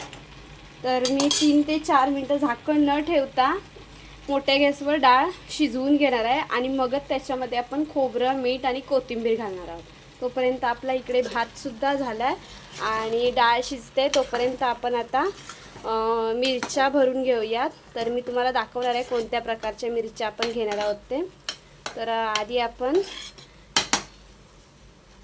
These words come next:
मी बाकीचं साहित्य बघून घेऊयात.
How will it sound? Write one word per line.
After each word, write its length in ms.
मी 160
बाकीचं 380
साहित्य 440
बघून 340
घेऊयात. 400